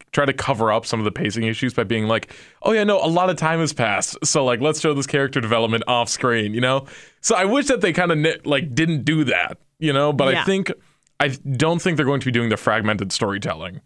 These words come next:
Speaker 1: in season two.
Speaker 2: God, I hope not, because I'm
Speaker 1: <laughs>
Speaker 2: like, well
Speaker 1: I'm, I'm still gonna like it regardless.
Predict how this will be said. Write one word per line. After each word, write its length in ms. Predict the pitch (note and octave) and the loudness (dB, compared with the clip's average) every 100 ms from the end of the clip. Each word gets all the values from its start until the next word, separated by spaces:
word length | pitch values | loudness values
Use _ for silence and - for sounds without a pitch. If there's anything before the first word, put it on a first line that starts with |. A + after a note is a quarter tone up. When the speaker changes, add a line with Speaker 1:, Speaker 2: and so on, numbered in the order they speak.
| _ _ _ _ _ | _ _ _ _ _
Speaker 1:
in 460 | B2 G#2 G2+ G2 F#2+ | -2 0 0 -2 -2
season 320 | B2 F#2+ E2 | -4 -4 -6
two. 280 | - F2 - - - - - | -8 -8 -12 -20 -20 -10 -2
Speaker 2:
God, 240 | C4 E4+ | 0 2
I 120 | D#4 | 2
hope 240 | D4 D#4 A#3 | 0 0 0
not, 380 | G3+ F3+ A3+ G#3 | 0 0 0 -2
because 320 | G#3 A3+ A3 | 0 0 0
I'm 180 | G#3+ A3+ | 0 0
Speaker 1:
<laughs> 20 | |
Speaker 2:
like, 380 | A3 G3+ F3+ - _ - | 0 0 -2 -10 _ -2
well 280 | B3+ A4 G#4+ | 0 2 0
Speaker 1:
I'm, 140 | - | -2
I'm 80 | F#3 | -2
still 160 | - C#4+ | 0 2
gonna 140 | A#3+ F#3+ | 2 2
like 200 | F3+ D#3+ | 2 0
it 60 | |
regardless. 720 | B2+ A#2+ C#3+ G2 F2+ E2+ - | 0 0 0 0 -4 -8 -8